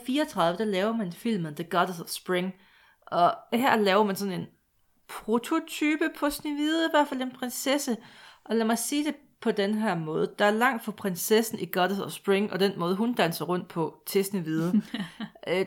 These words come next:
Speaker 1: der var stadig nogle kinks, der lige skulle ordnes, vil jeg
Speaker 2: Ja.
Speaker 1: sige. Mm-mm. Uden at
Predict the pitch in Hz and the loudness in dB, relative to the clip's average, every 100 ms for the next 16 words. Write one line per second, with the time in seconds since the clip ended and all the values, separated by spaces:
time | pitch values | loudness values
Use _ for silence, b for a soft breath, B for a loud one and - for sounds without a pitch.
0 | - 247 208 202 233 - 196 226 226 202 | 4 4 8 8 8 6 6 6 4 0
1 | - 226 269 - 214 202 214 - 180 175 | 2 2 2 4 4 4 -2 -4 -4 4
2 | 160 220 220 - 165 240 262 262 165 170 | 6 6 4 -2 0 4 4 4 2 -2
3 | - - 220 - 269 - 285 - 262 - | -8 -2 0 2 0 2 -2 0 -2 2
4 | 226 233 | 4 6